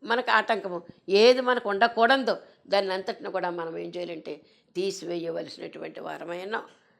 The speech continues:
విసర్జించాలటండి, విసర్జించాలి. చర్మం ఎప్పుడూ కూడా చెమటలు కక్కుతూనే ఉంటుంది, దానికి కక్కమని చెప్పక్కర్లేదు ఎవరో కూడా. దాని యొక్క సిస్టమే అటువంటిది,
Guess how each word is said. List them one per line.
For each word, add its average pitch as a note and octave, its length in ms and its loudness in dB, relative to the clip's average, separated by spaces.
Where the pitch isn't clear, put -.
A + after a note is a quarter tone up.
విసర్జించాలటండి, G#3+ 1200 -4
విసర్జించాలి. F#3 640 -4
చర్మం C4 360 4
ఎప్పుడూ A#3+ 320 0
కూడా G3+ 140 0
చెమటలు G3 360 -2
కక్కుతూనే G3+ 460 -4
ఉంటుంది, D#3 260 -12
దానికి A#3+ 340 4
కక్కమని D4+ 420 -2
చెప్పక్కర్లేదు C#4 560 -4
ఎవరో G3+ 220 -2
కూడా. F#3 160 -6
దాని G#3 240 4
యొక్క A3 160 -6
సిస్టమే C#4 420 -2
అటువంటిది, F#3+ 440 -6